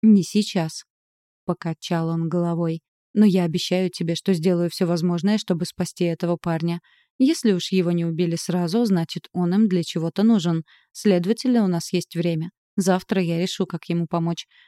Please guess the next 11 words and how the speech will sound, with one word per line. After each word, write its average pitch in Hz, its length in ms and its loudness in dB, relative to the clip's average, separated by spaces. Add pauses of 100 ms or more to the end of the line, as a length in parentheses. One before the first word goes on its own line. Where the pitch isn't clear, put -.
А 190 80 -6
сейчас 185 420 0
нам 175 160 2
всем 185 300 -2
стоит - 360 -4
убраться 175 460 -2
отсюда 170 380 -2
и 175 80 -2
как - 240 -4
можно 175 300 0
быстрее". 180 480 -2